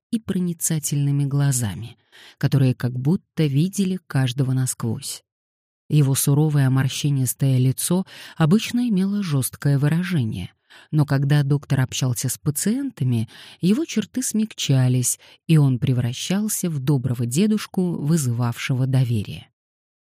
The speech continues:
«Доктор Хевлок», раздражённо сказала миссис Фернсби, «я просила вас подождать в приёмной». «Уинтерборн обычно приходит ко мне без предупреждения, не считаясь с моими планами»,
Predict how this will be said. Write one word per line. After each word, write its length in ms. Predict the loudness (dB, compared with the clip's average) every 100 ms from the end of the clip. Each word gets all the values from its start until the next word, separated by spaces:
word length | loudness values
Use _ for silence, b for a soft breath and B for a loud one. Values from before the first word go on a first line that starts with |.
| _
«Доктор 600 | -2 4 4 2 -2 -4
Хевлок», 720 | -2 0 2 2 -2 -6 -14 -20 _ _ 0
раздражённо 760 | 2 4 2 2 2 0 0
сказала 460 | -2 -2 0 0 0
миссис 400 | 0 0 -2 -6
Фернсби, 640 | -4 -4 -2 -4 -6 -6 -10 _ 0
«я 240 | 4 4
просила 600 | 4 4 4 2 4 4
вас 420 | 4 2 2 0 0
подождать 720 | 2 4 2 2 2 2 0
в 60 | 0
приёмной». 720 | 2 4 4 2 2 -4 -8 _ _ _ _ _ _ _ _ _ _ _ _ _ _
«Уинтерборн 1000 | 6 8 6 4 4 2 4 4 4 0 B B B 2
обычно 500 | 4 4 4 2 2
приходит 460 | 2 2 2 0
ко 160 | 2 4
мне 180 | 4 4
без 320 | 4 2 2
предупреждения, 1000 | 0 2 2 2 0 2 2 2 -2 0
не 240 | 4 6
считаясь 760 | 4 2 -4 -2 0 2 2 0
с 120 | 2
моими 400 | 4 4 4 2
планами», 640 | 2 2 2 0 -2 -6